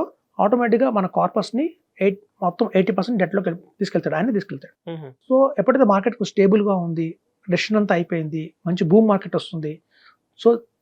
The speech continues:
Speaker 1: నియర్ to సిక్స్ మంత్స్‌లో ఒక బుల్ రన్ చూస్తాము అన్న థాట్ వచ్చినప్పుడు డెట్ నుంచి మళ్ళీ ఈక్విటీకి షిఫ్ట్ చేస్తాడు.
Speaker 2: మ్మ్.
Speaker 1: So, అట్లా డెట్ నుంచి ఈక్విటీకి, ఈక్విటీ నుంచి డెట్కి షిఫ్ట్ చేయడం వల్ల మనకు లాభం ఏంటంటే మార్కెట్లో రిస్క్ అనేది తగ్గించుకోవచ్చు.
Speaker 2: మ్మ్.
Speaker 1: మనం వాచ్ చేయము మనకున్న బిజీ లైఫ్లో, కాబట్టి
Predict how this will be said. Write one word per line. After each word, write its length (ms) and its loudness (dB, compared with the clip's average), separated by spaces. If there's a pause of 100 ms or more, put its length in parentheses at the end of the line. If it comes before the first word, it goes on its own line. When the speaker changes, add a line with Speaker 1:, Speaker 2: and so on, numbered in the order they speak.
Speaker 1:
నియర్ 200 8
to 100 4
సిక్స్ 180 -4
మంత్స్‌లో 280 0
ఒక 160 -2
బుల్ 200 8
రన్ 180 4
చూస్తాము 400 -2 (120)
అన్న 180 -4
థాట్ 160 -2
వచ్చినప్పుడు 340 -6 (600)
డెట్ 200 2
నుంచి 180 0
మళ్ళీ 140 2
ఈక్విటీకి 240 -6
షిఫ్ట్ 180 -12
చేస్తాడు. 300 -16 (300)
Speaker 2:
మ్మ్. 180 -16 (260)
Speaker 1:
So, 80 2 (120)
అట్లా 260 0
డెట్ 240 4
నుంచి 240 0
ఈక్విటీకి, 380 0
ఈక్విటీ 200 -4
నుంచి 180 -2
డెట్కి 260 -2 (100)
షిఫ్ట్ 180 -6
చేయడం 260 -4
వల్ల 120 -2 (960)
మనకు 240 0
లాభం 280 2
ఏంటంటే 320 -2 (220)
మార్కెట్లో 400 -2
రిస్క్ 160 -4
అనేది 180 -4
తగ్గించుకోవచ్చు. 480 -2 (340)
Speaker 2:
మ్మ్. 180 -14 (180)
Speaker 1:
మనం 160 2 (420)
వాచ్ 240 4
చేయము 260 2 (120)
మనకున్న 320 0
బిజీ 200 2
లైఫ్లో, 260 -2 (420)
కాబట్టి 200 2